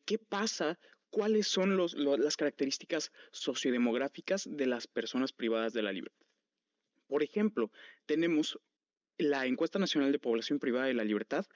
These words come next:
del inai, perdón, del inegi, que da una documentación desde dos mil veintiuno de cuántas personas indígenas había.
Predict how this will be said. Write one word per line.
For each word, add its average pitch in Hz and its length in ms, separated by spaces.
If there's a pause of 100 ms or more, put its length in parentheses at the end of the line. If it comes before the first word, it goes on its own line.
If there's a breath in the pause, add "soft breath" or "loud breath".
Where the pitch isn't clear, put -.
(240 loud breath)
del - 180
inai, 123 320 (460)
perdón, 131 220
del 120 160
inegi, 123 400 (360 soft breath)
que 165 320 (100)
da 147 600
una 196 200
documentación 160 720
desde 110 180
dos 107 160
mil 139 100
veintiuno 170 380
de 165 80
cuántas 165 500
personas 127 540
indígenas 113 520
había. 113 300